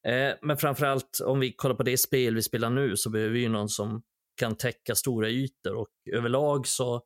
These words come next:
så tror jag att vi behöver mittfältare som kan täcka stora ytor. Se vad till exempel Declan Rice har gjort för Arsenal genom att, alltså egentligen, det är klart det är en solid fotbollsspelare, men framförallt är han ju bra utan boll. Eh, och i,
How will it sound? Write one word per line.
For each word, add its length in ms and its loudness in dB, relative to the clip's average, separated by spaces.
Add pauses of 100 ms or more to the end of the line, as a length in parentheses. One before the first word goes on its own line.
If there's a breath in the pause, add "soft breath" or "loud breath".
(840)
så 480 0 (260)
tror 100 4
jag 60 2
att 80 -6
vi 60 -2
behöver 360 0
mittfältare 480 -4
som 120 -8
kan 100 -6 (120)
täcka 240 -6
stora 240 0
ytor. 340 -4
Se 300 0
vad 160 -2
till 80 -2
exempel 320 -6
Declan 400 -2
Rice 340 0
har 40 -2
gjort 180 -6
för 540 -4
Arsenal 460 -6 (260)
genom 300 -4
att, 160 -8 (720)
alltså 180 0
egentligen, 480 0 (380)
det 80 0
är 40 -4
klart 180 -2
det 60 2
är 20 2
en 60 0
solid 400 0
fotbollsspelare, 520 -2
men 300 0 (500)
framförallt 460 -2
är 40 2
han 100 0
ju 60 -2
bra 260 0
utan 480 -2
boll. 320 -4 (1000)
Eh, 160 -6
och 160 -8 (100)
i, 240 -6